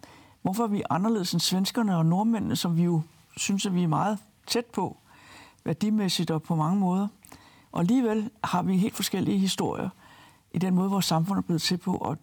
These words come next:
det, der præger Danmark, og som jeg er meget optaget af, det er, det, jeg kalder civilsamfundets D N A.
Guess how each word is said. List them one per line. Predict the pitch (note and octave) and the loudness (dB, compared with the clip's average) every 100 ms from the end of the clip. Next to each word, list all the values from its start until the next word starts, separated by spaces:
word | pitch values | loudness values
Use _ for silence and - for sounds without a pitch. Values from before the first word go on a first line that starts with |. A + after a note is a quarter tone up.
| _ - | _ -6
det, | A3 A3 | -6 -4
der | G#3+ - - _ | -8 -8 -18 _
præger | - F#3 G3+ | -4 -2 -2
Danmark, | F#3 E3 G3 | 0 2 2
og | F#3+ | 0
som | F3 E3+ | 2 2
jeg | |
er | E3+ | 2
meget | D#3+ F3+ F#3+ | 2 2 0
optaget | F3 - F#3+ | -2 -4 -2
af, | F3 | -2
det | - G#3+ | -2 0
er, | F#3+ F#3+ - - - - - - | 0 -4 -14 -20 -20 -20 -18 -4
det, | G3+ | -4
jeg | G3+ | -2
kalder | G3 F3+ | -2 0
civilsamfundets | E3+ - G3 A#3 - - F3+ E3 F3 - B2+ - - _ _ - | 0 0 0 0 0 -2 0 0 -2 -2 -2 -4 -6 _ _ -6
D | G3 C#3+ | -2 2
N | C3+ | 2
A. | D#3 F3+ | 0 -2